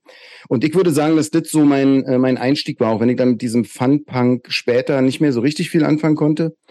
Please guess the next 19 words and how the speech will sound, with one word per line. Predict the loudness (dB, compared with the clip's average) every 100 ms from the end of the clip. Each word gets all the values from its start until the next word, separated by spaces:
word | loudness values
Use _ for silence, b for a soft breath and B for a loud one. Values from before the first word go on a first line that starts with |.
| b b b -4
ähm, | 0 2 2
war | 0 0
aber | 0 0
sozusagen | -2 -2 -2
extra | -4 -6 -4 0
breit | 0 0
meine | -2 -4
erste | -6 -8 -10
Platte | -10 -4 -4 -2 -2 -2
und, | 0 0 0 -2 -4
äh, | -2 0 0
Brieftauben | -2 -6 -8 -4 -2 0
mein | 0 -2
erstes | -6 -8 -6
Konzert | -4 -4 -2 -2 -2
in | -4
irgend | -4 -4 -2
so |
einem | -2 -2 -2